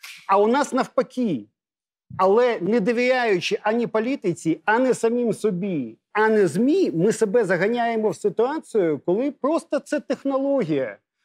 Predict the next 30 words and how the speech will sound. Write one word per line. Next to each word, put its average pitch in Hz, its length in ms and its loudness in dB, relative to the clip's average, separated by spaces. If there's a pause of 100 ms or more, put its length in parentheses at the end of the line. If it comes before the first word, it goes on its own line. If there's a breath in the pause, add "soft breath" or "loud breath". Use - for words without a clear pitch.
Нас 208 200 2
будуть 247 340 -4
навколо 254 400 2
розкручувати. 196 760 -2
Не 190 320 2
перебивається 262 1040 0
популізм 226 760 -2 (440)
чимось 247 400 0
розумним, 160 600 2
більшим 196 560 0
популізмом. 139 680 -2
Я 214 100 2
вам 262 180 2
можу 214 220 0
сказати 220 500 0
раз, 208 200 2
два, 202 200 -2
три, 285 260 -4
хто - 220 -4
зараз 214 380 0
вийде 180 320 -2
там 160 280 0
на 165 240 0
цих - 220 -8
виборах 214 460 0
і 247 80 -6
збере 214 320 0
всі 254 180 -8
ці 233 140 -8
голоси. 208 540 -4